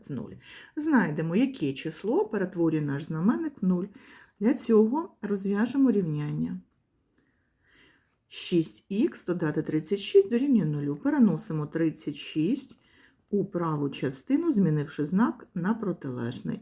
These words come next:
І тепер поділимо на шість. Отримаємо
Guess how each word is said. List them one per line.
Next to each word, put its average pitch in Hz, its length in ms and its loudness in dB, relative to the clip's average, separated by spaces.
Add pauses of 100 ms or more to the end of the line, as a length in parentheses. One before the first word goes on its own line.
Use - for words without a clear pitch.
І 392 120 4
тепер 330 400 0
поділимо 190 560 0
на 165 200 -2
шість. - 640 -10 (2750)
Отримаємо 208 840 2